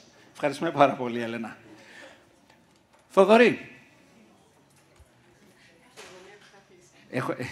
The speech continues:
ο Θοδωρής αυτοχαρακτηρίζεται αλλιευτής στον ωκεανό της πληροφορίας. Αν μπει κανείς στο, στο δικό του το, τον ιστότοπο,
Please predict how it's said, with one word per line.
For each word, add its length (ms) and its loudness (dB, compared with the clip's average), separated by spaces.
ο 100 2
Θοδωρής 600 2
αυτοχαρακτηρίζεται 1300 -6
αλλιευτής 1000 -8
στον 300 -6
ωκεανό 540 -2
της 200 -8
πληροφορίας. 920 -10
Αν 160 6
μπει 140 0
κανείς 400 -2
στο, 440 -6
στο 380 -6
δικό 380 2
του 180 -14
το, 460 -8
τον 160 -6
ιστότοπο, 760 -2